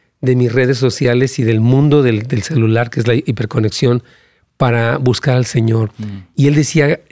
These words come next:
Speaker 1: a ellos no les va a ser tan fácil orar, porque uno está adicto a estos textos, notificaciones, videos, juegos, y dice, "Ne-, ellos necesitan aprender a orar, porque ¿cómo van a sobrevivir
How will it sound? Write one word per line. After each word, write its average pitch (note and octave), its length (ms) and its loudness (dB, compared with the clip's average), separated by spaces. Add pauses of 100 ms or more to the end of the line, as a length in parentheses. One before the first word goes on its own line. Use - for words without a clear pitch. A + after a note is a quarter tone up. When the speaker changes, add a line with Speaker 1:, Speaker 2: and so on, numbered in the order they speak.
Speaker 1:
a C#3+ 100 2
ellos F#3+ 260 4
no E3+ 140 4
les D#3 100 2
va E3 60 2
a - 40 2
ser D#3+ 80 0
tan C3 180 -2
fácil C3 460 0 (280)
orar, C#3+ 300 0
porque C#3 300 -2
uno E3 200 2
está F3+ 200 -2
adicto E3 460 0
a A#2+ 40 0
estos - 360 -2
textos, B2+ 460 -2
notificaciones, A#2+ 1040 0 (400)
videos, B2 800 2
juegos, B2 680 0 (500)
y D3 80 0
dice, C#3 400 0
"Ne-, C#3+ 300 0
ellos D#3 200 2
necesitan D#3 320 0
aprender C#3 320 0
a D3 40 2
orar, D#3 120 2
porque C3+ 140 -2
¿cómo D#3 200 2
van D#3 140 2
a D#3 60 2
sobrevivir B2 760 0